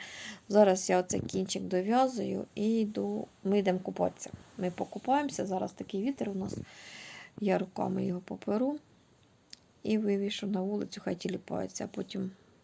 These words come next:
відпарю, мабуть, подивлюсь. Так що, дівчатка, мій бактус готовий, ну, я про не, про нього розповім, коли ми висушимося. Ну, як ви побачили, початок в'язання я тут не, не залишила, тому що я цей бактус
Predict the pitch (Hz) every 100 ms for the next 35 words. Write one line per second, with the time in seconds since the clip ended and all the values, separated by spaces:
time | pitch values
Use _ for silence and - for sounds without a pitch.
0 | - - 208 - 226 220 196 185 196 -
1 | - _ - 214 196 196 - - _ -
2 | - - - - - - - 214 - -
3 | 247 220 220 - 214 - 208 202 202 208
4 | 214 247 - 254 269 262 254 247 240 247
5 | 240 247 269 285 233 240 - 214 202 214
6 | 226 - - 208 233 233 202 - - 208
7 | 220 226 - _ _ 190 208 214 202 190
8 | - - - 202 - - - _ _ -
9 | - _ - 214 240 269 247 240 240 240
10 | 226 240 233 240 226 214 226 226 247 233
11 | 220 220 214 220 226 220 214 214 202 208
12 | 208 196 202 196 190 196 202 208 233 -
13 | 370 392 262 247 247 262 - 254 240 233
14 | 240 240 370 - 262 -